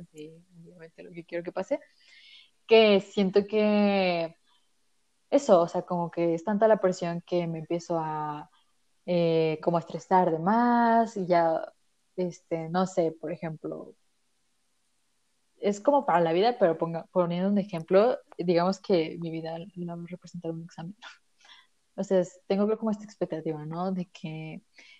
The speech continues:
este, eh, tengo que sacar diez en el examen. Y,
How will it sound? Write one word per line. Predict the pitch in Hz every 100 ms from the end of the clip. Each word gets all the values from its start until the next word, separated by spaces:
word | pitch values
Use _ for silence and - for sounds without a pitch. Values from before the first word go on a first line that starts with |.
| _
este, | - 175 165 - _ - 165 160 - - - - - - - -
eh, | 180
tengo | 190 196
que | 180
sacar | 175 170
diez | 156 -
en |
el | 147
examen. | - 156 160 170 _ _ _ _ _ _
Y, | - 220 220 233 233 240 262